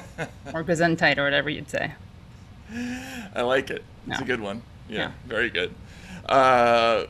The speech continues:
Speaker 2: well, we could do a whole segment on,
Speaker 1: Yeah.
Speaker 2: on the, the, the, the, the excellent senses of humor of dictators, uh, sometime in the future, but we should move on to
Speaker 1: Yes.
Speaker 2: the, uh, segments of the show. There's a lot to get to this week.
Speaker 1: And also,
Speaker 2: Um,
Speaker 1: someone suggested that for people just joining us, that we reground people in what the origin story of the four food groups is,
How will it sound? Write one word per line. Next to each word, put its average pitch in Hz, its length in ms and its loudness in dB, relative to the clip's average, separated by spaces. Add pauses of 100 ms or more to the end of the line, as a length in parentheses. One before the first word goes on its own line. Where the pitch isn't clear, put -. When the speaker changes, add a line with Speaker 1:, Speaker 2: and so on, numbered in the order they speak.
Speaker 2:
well, 151 100 2
we 226 80 0
could 233 120 0
do 202 120 2
a 170 60 4
whole 175 140 6
segment 139 380 2
on, 120 200 2
Speaker 1:
Yeah. 202 220 4
Speaker 2:
on 113 320 -6
the, 117 140 2
the, 107 180 -2
the, 113 200 -8 (140)
the, 113 400 -2 (100)
the 113 200 -6
excellent 127 340 -4
senses 131 300 -2
of 120 80 -6
humor 131 340 0
of - 80 10
dictators, 120 640 -2
uh, 107 160 -6
sometime 123 300 -4
in 117 60 -2
the 110 60 -4
future, 123 380 -4
but 107 100 -8
we 147 80 -2
should 139 380 -4
move 143 180 -6
on 135 160 -4
to 208 60 -2
Speaker 1:
Yes. 123 380 0
Speaker 2:
the, 117 100 -6
uh, - 40 -6
segments 143 420 -2
of 131 60 -6
the 120 60 -4
show. 120 280 0
There's 110 100 -10
a 123 40 -6
lot 139 180 0
to 135 40 -10
get 123 160 -4
to 131 80 -12
this 117 200 -10
week. 123 240 -6 (380)
Speaker 1:
And 208 300 2
also, 226 260 4
Speaker 2:
Um, - 20 4
Speaker 1:
someone 247 260 4
suggested 214 540 2
that 175 260 4
for 185 100 -4
people 208 300 -4
just 180 320 -4
joining 175 380 4
us, 147 180 0
that 160 160 2
we 175 200 -2
reground 185 760 2
people 165 340 0
in 170 260 0
what 170 360 2
the 165 100 -4
origin 180 380 2
story 175 240 2
of 175 60 2
the 151 80 -6
four 160 180 -2
food 160 260 -6
groups 202 220 -2
is, 247 380 2